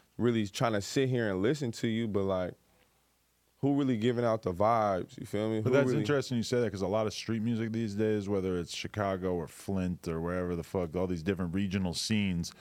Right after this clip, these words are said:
Speaker 2: there's poppin' ass artists and they have funny ass lyrics and, and, and crazy, like,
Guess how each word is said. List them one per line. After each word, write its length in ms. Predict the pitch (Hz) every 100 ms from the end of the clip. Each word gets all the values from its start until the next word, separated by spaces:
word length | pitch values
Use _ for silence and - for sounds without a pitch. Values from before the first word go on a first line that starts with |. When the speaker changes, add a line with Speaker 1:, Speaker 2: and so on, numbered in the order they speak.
| - - _ _ _ _
Speaker 2:
there's 200 | - 110
poppin' 460 | - 117 123 98 117
ass 260 | 104 95 -
artists 500 | 127 143 135 120 107 -
and 160 | 107
they 60 | 107
have 220 | 101 95
funny 380 | - 117 113 107
ass 240 | 101 95
lyrics 520 | 101 110 120 113 92 98
and, 140 | 90
and, 300 | 107 95 82
and 180 | 104 90
crazy, 460 | - 117 101 104
like, 300 | 101 92 92